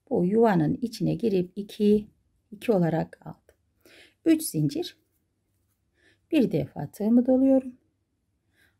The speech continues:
Aynı yuvanın içine giriyorum. Bir, iki, iki. Üç seferde. İkinciyi üç seferde ve beş zincir. İkincinin içine şöyle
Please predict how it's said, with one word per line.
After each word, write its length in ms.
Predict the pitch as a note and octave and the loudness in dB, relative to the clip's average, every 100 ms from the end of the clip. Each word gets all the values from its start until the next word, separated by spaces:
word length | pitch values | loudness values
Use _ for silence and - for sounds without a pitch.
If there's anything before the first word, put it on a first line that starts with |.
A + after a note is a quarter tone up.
| - | -8
Aynı 240 | E3 F3+ | -2 2
yuvanın 340 | C4 C4+ C4 B3+ | 4 4 4 2
içine 280 | C4 C4 | 2 0
giriyorum. 520 | B3+ B3+ B3 B3 C4 C4 _ - | 0 2 2 2 -2 -6 _ -8
Bir, 280 | F#3+ - - _ _ _ _ _ _ _ _ | -8 -8 -16 _ _ _ _ _ _ _ _
iki, 440 | F3+ - G3+ C#4 - _ _ _ _ | -20 -6 -4 -4 -8 _ _ _ _
iki. 360 | E3 - C3 - _ _ _ | -20 -18 -18 -20 _ _ _
Üç 120 | B3+ - | -14 -8
seferde. 500 | - - D#3 F3 _ _ _ | -8 -8 -10 -12 _ _ _
İkinciyi 480 | B3+ B3 B3 G3+ D#3+ | -14 0 2 2 -2
üç 140 | A3 A3 | -4 -6
seferde 640 | C4+ B3+ C#4 B3+ C#4 D4 _ _ _ A#3+ | -6 -4 -4 -2 -4 -6 _ _ _ -4
ve 120 | F3+ | 0
beş 200 | E3 - | 0 0
zincir. 500 | - D3+ - - _ _ _ _ _ _ _ _ _ _ _ _ _ _ | -8 -12 -12 -20 _ _ _ _ _ _ _ _ _ _ _ _ _ _
İkincinin 760 | G#3+ A3+ E3+ D3 C#3+ C3+ - - | -8 0 0 0 -4 -4 -6 -10
içine 640 | G#3+ - A3 G3+ G#3 G#3+ _ | -14 -6 -2 0 -2 -6 _
şöyle 640 | - - F#3+ C#3+ D3 F#3+ | -18 -6 -4 -4 -6 -8